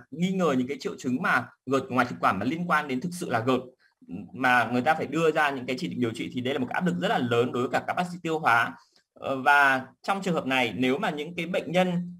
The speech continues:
mà, ờ, nghi ngờ, bệnh nhân gần như bệnh nhân nghi ngờ chắc chắn là cái nguyên nhân,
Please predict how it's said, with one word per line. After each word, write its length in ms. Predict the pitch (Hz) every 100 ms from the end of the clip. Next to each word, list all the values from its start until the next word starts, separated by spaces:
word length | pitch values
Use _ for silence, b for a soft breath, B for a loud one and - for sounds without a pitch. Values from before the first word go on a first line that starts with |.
| -
mà, 460 | 127 131 123 113 117 _ _
ờ, 440 | - 110 110 107 107 - _ _ _ _ _
nghi 200 | 151 175
ngờ, 400 | 196 180 147 117 117 -
bệnh 180 | 131 143
nhân 240 | 165 165
gần 160 | 147 135
như 160 | 160
bệnh 180 | 160 -
nhân 180 | 151 165
nghi 120 | 170
ngờ 140 | 170 131
chắc 160 | 208
chắn 240 | - 127 127
là 140 | 156 123
cái 80 |
nguyên 260 | 135 175 185
nhân, 140 | 185